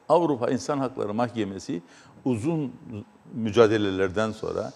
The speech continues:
burada da zikretmeden, e, edemeyeceğim, büyük, önemli, e, emekli büyükelçi diplomatlarımızın Daryal Batыбay Bey'in şahsen çok gayretleri olmuştur. Kendisini saygıyla ben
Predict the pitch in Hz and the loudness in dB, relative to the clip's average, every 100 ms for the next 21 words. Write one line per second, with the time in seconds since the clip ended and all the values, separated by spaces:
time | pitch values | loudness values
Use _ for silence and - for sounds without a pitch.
0 | - - - 113 123 123 127 127 - 123 | -18 -20 -10 -2 2 4 6 4 2 -4
1 | 120 104 120 127 117 120 110 104 107 117 | -2 -2 0 -2 0 -2 0 -2 -4 -2
2 | 107 101 101 110 113 107 120 120 113 147 | -2 0 -2 0 0 2 2 2 2 -2
3 | 156 - - - - 110 139 127 - 127 | -2 -14 -20 -20 -6 0 0 0 0 2
4 | 120 117 120 113 120 113 107 104 107 110 | 4 2 0 -2 -4 -2 -4 -4 -6 -8
5 | 113 120 123 131 117 101 117 107 117 107 | -8 -10 -6 -2 0 0 -2 0 -2 0
6 | 101 - 92 95 107 110 107 104 92 90 | -2 -2 -4 -4 -2 -2 -2 -2 -4 -4
7 | 104 110 104 113 113 107 127 110 98 95 | 0 2 4 4 4 2 2 2 2 0
8 | 117 147 - - - - - - 143 131 | -6 -6 -14 -20 -20 -20 -2 6 6 6
9 | 151 151 170 151 147 131 123 113 104 95 | -2 -4 -4 4 6 6 4 2 2 0
10 | 85 85 - - - _ _ _ 113 107 | -4 -14 -16 -18 -18 _ _ _ -4 -4
11 | 101 - 113 120 110 107 - 110 110 107 | -2 -2 0 -2 -4 -4 2 2 2 2
12 | 110 113 | 2 0